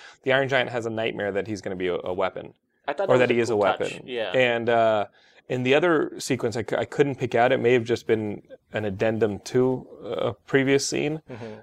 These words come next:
Speaker 1: but I have not seen that movie in the theater since it came out, and it's a pretty awesome movie.
Speaker 2: It holds up. It holds up completely. I mean, this, and maybe I completely missed this in the movie, and may-, you'll have to correct me if I'm wrong, but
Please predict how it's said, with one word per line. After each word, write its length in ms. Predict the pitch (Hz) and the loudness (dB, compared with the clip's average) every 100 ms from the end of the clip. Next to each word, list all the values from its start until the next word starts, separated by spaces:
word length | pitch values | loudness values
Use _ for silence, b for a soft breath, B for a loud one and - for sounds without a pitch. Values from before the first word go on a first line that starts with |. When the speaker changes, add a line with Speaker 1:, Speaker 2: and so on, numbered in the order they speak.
| - | -14
Speaker 1:
but 400 | 120 127 117 107 - _ - - | 0 4 4 2 -4 _ -16 0
I 160 | 139 | 2
have 140 | 170 135 | 2 0
not 280 | 123 123 | 0 -2
seen 100 | 123 120 | -2 -4
that 60 | |
movie 220 | 113 110 | -2 -2
in 60 | 110 | -2
the 80 | 101 | -4
theater 280 | 120 107 101 | -4 -2 -2
since 200 | - - | -4 -10
it 80 | - | -10
came 220 | - 117 | -8 0
out, 380 | 131 120 104 - | 2 4 2 -2
and 420 | 104 107 104 98 90 _ _ _ _ | -8 -6 -6 -8 -12 _ _ _ _
it's 120 | - | -18
a 40 | - | -18
pretty 340 | - - 285 - | -16 -10 -8 -6
awesome 400 | 113 135 123 117 | 2 2 2 -8
movie. 440 | 107 113 104 92 - | -6 -6 -6 -10 -6
Speaker 2:
It 100 | 127 | -4
holds 260 | 156 151 147 | -2 -2 0
up. 220 | 117 110 | 0 0
It 100 | 139 | -6
holds 200 | 139 147 | -4 -4
up 140 | 135 - | -4 -8
completely. 540 | 117 - 127 131 123 | -16 -6 -4 -2 -4
I 40 | 123 | -4
mean, 280 | 127 131 - | -4 -8 -6
this, 220 | 139 156 | -6 -4
and 160 | 190 143 | -2 0
maybe 240 | 151 175 | 0 2
I 120 | 156 | 2
completely 440 | 143 131 - 135 117 | 0 -6 -8 -6 -4
missed 260 | 107 113 - | -4 -6 -10
this 160 | - | -8
in 100 | 110 | -8
the 60 | 104 | -6
movie, 280 | 101 98 101 | -4 -4 -4
and 100 | 95 | -4
may-, 180 | 98 98 | -6 -8
you'll 280 | 101 107 98 | -6 -4 -2
have 160 | 104 | -2
to 60 | 113 | -6
correct 240 | - 113 | -8 -8
me 80 | 104 | -8
if 100 | 95 | -8
I'm 140 | 95 95 | -8 -8
wrong, 320 | 98 101 95 | -8 -8 -8
but 200 | 101 87 | -8 -10